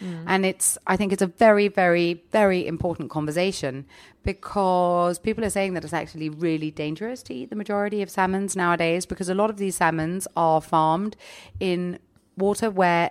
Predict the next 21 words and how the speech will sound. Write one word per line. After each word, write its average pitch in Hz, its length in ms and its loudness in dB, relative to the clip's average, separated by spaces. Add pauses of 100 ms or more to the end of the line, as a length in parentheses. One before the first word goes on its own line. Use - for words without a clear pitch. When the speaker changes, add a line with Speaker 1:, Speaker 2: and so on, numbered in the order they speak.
Speaker 2:
nothing 175 360 -2
else 165 140 -6
can 165 200 -8
live 147 320 -8 (440)
because 170 300 -2
the 175 100 0
water 170 360 2
Speaker 1:
That's - 100 -6
Speaker 2:
is 165 60 0 (340)
Speaker 1:
actually 185 60 4
a 170 100 6
really 170 120 6
Speaker 2:
so 170 40 2
Speaker 1:
good - 80 -4
point. - 100 -12
Speaker 2:
toxic. 151 520 -2
Speaker 1:
Yeah. 160 180 -14 (460)
Speaker 2:
And 180 280 0
I 202 120 0
think 262 260 0
what 226 320 2